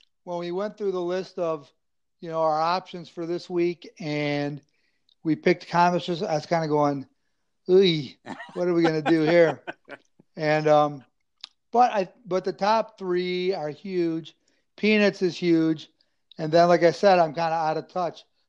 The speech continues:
Speaker 1: But now you're gonna put me back in touch. And so, eh, next year we'll do comic strips too, and I'll be much more hip.
Speaker 2: All right. Well, well, yeah, we'll get you into Go Comics, and we'll, like, expand your horizon.
Speaker 1: Right. Okay.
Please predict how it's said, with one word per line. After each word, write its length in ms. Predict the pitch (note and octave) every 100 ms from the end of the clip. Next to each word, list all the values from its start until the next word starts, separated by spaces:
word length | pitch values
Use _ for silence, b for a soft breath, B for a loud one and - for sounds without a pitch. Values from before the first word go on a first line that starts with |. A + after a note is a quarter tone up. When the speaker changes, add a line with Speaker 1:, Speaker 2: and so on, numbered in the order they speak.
| -
Speaker 1:
But 140 | D#3+
now 320 | E3+ G3 F#3+
you're 160 | F3 E3+
gonna 80 | E3
put 160 | G3+
me 140 | E3 D#3
back 440 | D#3+ D#3+ D#3+ _
in 220 | F#3+ F3
touch. 460 | D3+ D3+ D3 C#3+ - _ _ _ _ _ D#3+
And 160 | D3+
so, 320 | D#3+ D#3+ D#3+
eh, 200 | G3 E3+
next 300 | F3 F3 F3
year 140 | E3+ D#3
we'll 100 | D3
do 380 | C#3+ D3 C#3+ - _ _ _ _
comic 360 | - F3 E3+ D#3
strips 340 | - E3 D3+
too, 520 | - - G3 D#3 D3 D#3
and 340 | C#3 C3+ C3+ - _ _ -
I'll 280 | E3 E3 D#3
be 160 | D3+
much 360 | D3 D#3+ E3 -
more 200 | D#3+ D3
hip. 320 | B2+ C3 - _ -
Speaker 2:
All 140 | B2
right. 160 | D#3 B2+
Well, 180 | C3+ C#3
well, 160 | D#3 D#3
yeah, 140 | F3
we'll 140 | C#3+
get 180 | C#3+ -
you 60 | D#3+
into 120 | C#3
Go 200 | B2 C3
Comics, 440 | C3 A#2 G#2+ G2+
and 120 | A#2+ A2+
we'll, 160 | A2+
like, 140 | A2+ G#2+ -
expand 400 | A2+ - B2 A#2+
your 140 | A2
horizon. 420 | G#2+ G#2 G2+ F2+ F2 _ _ _ _ _ _ _ -
Speaker 1:
Right. 320 | D3+ D3+ D#3 _ _ _ b b
Okay. 340 | G#3 G3+ B3+